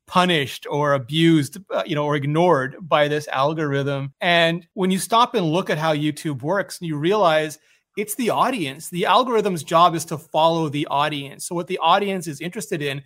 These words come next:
if you forget about the algorithm, don't think about making videos for the algorithm. Think about making videos for your audience, videos that your audience will love,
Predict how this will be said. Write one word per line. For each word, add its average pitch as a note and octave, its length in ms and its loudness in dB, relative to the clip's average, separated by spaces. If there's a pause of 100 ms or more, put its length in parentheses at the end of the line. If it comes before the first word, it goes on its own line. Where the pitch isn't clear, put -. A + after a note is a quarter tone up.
if - 160 -8
you A#3 140 -2
forget F#3 500 2
about D3+ 260 2
the D3 120 -2
algorithm, C3+ 400 -4
don't F#3 320 -6
think G3+ 200 -2
about D3+ 360 0
making C#3+ 480 -6
videos C#3+ 440 0
for C#3 120 -8
the C3+ 120 -4
algorithm. D3 460 -2 (140)
Think G#3+ 180 0
about G#3+ 300 4
making F3 360 0
videos D#3 400 2
for - 160 -6
your C#3 160 0
audience, C#3 560 2
videos E3+ 340 0
that D#3 180 -4
your E3+ 280 2
audience D#3 480 0
will C#3 380 -4
love, C#3 380 4